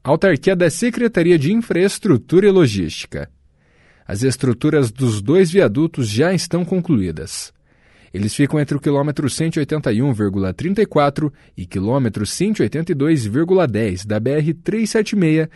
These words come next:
na altura da Avenida Rio de Janeiro e da Avenida Brasil,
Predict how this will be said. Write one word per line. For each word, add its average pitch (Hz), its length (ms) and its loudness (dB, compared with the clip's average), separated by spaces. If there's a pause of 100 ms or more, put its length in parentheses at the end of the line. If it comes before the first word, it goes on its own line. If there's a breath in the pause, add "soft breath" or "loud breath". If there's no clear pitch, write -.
(200 soft breath)
na 95 120 -8
altura 131 420 2
da 123 100 2
Avenida 139 440 2
Rio 117 320 2
de 180 120 0
Janeiro 160 480 4 (220 soft breath)
e 90 80 -6
da 107 140 -2
Avenida 127 360 0
Brasil, 117 640 2